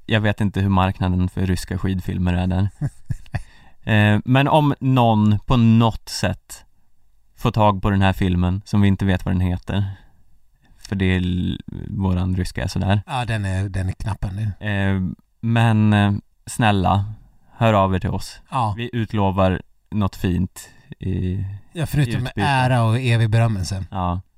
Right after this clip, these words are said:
Speaker 2: Något fint.
Speaker 1: Nå-, ja. Man, man kanske till och med får, får gästspela i Skidsnack.
Speaker 2: Ja,
Speaker 1: Vem, vem
Speaker 2: ja,
Speaker 1: vet?
Speaker 2: allt möjligt.
Speaker 1: Mm.
Speaker 2: Eh, maila i så fall det ni vet till skidsnack at aftonbladet punkt se.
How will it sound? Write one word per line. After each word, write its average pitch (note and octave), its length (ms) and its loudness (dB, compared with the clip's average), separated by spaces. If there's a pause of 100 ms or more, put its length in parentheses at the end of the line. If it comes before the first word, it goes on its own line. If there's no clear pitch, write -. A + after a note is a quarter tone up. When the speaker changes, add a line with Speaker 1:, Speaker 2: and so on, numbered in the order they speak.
(100)
Speaker 2:
Något B2+ 220 -4
fint. - 540 -6 (760)
Speaker 1:
Nå-, G2+ 260 0
ja. F#2+ 460 2 (1200)
Man, G#2+ 280 -4
man G#2+ 220 0
kanske G#2+ 240 -2
till G2 140 -2
och G2 60 2
med F#2+ 160 2
får, F#2 500 0 (220)
får F#2 320 -4
gästspela F#2 880 -2
i F2+ 60 -2
Skidsnack. F#2 440 -4
Speaker 2:
Ja, B2 140 0 (160)
Speaker 1:
Vem, G#2 80 -12
vem G#2+ 120 0
Speaker 2:
ja, G2+ 60 -2
Speaker 1:
vet? G2 220 -4
Speaker 2:
allt C#3+ 300 -4
möjligt. G2 340 -8 (400)
Speaker 1:
Mm. B2+ 520 2
Speaker 2:
Eh, D#3 40 -2
maila E3 460 2
i D#3 60 2
så D3 160 0
fall B2+ 200 -2
det B2+ 160 4
ni B2+ 100 2
vet C#3+ 320 -2
till A#2+ 240 -4
skidsnack C3 680 -6
at - 240 -4
aftonbladet A2 540 -2
punkt G#2+ 320 0
se. A#2 220 -2